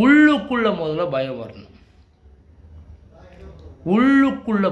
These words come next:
பயம் வரணும். பண்ணா நம்மளை இப்படி பண்ணுவாங்க. ஒரு நிமிஷம் யோசிச்சா இது வந்து அப்படியே முழுசா ஒளிஞ்சிடாது. ஏன்னா எதுக்குமே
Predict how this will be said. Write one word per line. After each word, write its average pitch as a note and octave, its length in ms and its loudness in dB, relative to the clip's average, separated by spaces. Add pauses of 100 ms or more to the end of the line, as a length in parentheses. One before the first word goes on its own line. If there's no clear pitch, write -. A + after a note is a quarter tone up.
பயம் C3+ 280 -8
வரணும். G#2 220 -16 (460)
பண்ணா D3 480 -2 (160)
நம்மளை C#3 320 -6
இப்படி A#2+ 180 -14 (120)
பண்ணுவாங்க. C3 680 -4 (1900)
ஒரு E3+ 160 0 (120)
நிமிஷம் G#3+ 340 -2
யோசிச்சா G3+ 380 -2
இது A3+ 180 -2
வந்து A#3+ 200 0
அப்படியே C4 340 -4
முழுசா C4 380 -2 (120)
ஒளிஞ்சிடாது. A#3 540 -2
ஏன்னா G#3 140 -2 (240)
எதுக்குமே A3 680 -4